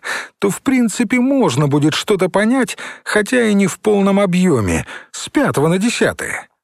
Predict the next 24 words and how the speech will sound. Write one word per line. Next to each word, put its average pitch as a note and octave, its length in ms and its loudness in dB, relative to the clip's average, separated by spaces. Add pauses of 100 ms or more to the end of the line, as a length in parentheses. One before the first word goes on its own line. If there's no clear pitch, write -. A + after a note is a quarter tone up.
Но C#3 260 2
на A3 160 2
разбор F#3+ 600 2
лет F#3 340 0
десять F3+ 440 0
уйдёт. E3 580 0 (340)
К - 80 -10
тому G#3 300 0
времени A3+ 380 2
появятся F#3+ 640 0
более G#3+ 360 2
мощные F#3 600 2
и D#3+ 40 -2
точные E3+ 540 0
сканеры, A2 640 -2 (320)
хотя G3 500 0
и F#3 120 0
правительственные D3+ 1200 0
линии F3 460 2
наверняка G3+ 680 2
будут E3+ 320 0
уже F3 220 2
не F#3+ 180 2
те». A#2 480 -2